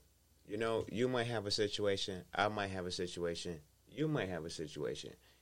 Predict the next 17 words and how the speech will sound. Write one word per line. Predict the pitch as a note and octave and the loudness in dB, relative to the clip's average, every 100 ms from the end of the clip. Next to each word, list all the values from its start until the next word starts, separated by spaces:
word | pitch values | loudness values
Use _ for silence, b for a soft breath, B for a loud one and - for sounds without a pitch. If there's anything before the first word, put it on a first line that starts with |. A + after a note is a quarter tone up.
| - | -4
you | G#2 | 0
know, | A2 A2+ A2 - | 2 2 2 2
and | G#2 G2 - | 2 2 2
if | F#2+ G#2+ | 0 0
we | B2 | -4
can't | A#2 B2+ A2 F2+ | -2 0 0 0
come | A2+ G#2+ | 0 0
together | - G2+ G2 G2 | 0 2 4 4
as | F#2 | 2
a | F#2+ | -2
conglomerate, | F2 A2 A#2+ A2+ F#2 F2 - | -2 0 2 2 2 2 0
that's | - G#2+ - | 0 2 0
when | G#2+ F#2+ F2+ | -2 -2 -2
the | F2 | -2
communication | G2 F#2 - E2 A#2 B2 G2 | -4 -4 -6 0 2 2 -2
comes | - F2+ F2+ F2 | -4 -4 -2 -2
in, | F2 | -2